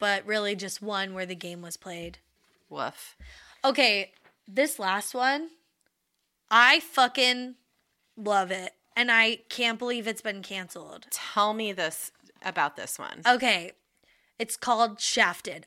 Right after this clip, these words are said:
Speaker 1: Already, we
Speaker 2: <laughs>
Speaker 1: love the name.
Speaker 2: Love it.
Speaker 1: It's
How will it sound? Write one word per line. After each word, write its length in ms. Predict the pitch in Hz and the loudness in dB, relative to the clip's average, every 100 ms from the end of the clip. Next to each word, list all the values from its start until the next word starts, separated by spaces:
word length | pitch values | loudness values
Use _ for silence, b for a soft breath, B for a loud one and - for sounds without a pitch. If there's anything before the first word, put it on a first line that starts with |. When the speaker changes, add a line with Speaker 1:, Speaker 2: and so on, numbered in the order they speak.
| - | 0
Speaker 1:
Already, 460 | 226 226 208 208 | 2 4 2 0
we 140 | 185 202 | -2 -2
Speaker 2:
<laughs> 120 | 196 | -2
Speaker 1:
love 140 | 180 | -2
the 80 | 180 | -4
name. 380 | 165 - 202 196 _ _ - | -8 -12 -18 -20 _ _ -2
Speaker 2:
Love 200 | 160 143 | 0 0
it. 220 | 73 - _ B B B B B B B B B _ _ _ - | -4 -8 _ B B B B B B B B B _ _ _ 0
Speaker 1:
It's 300 | 233 262 | 4 4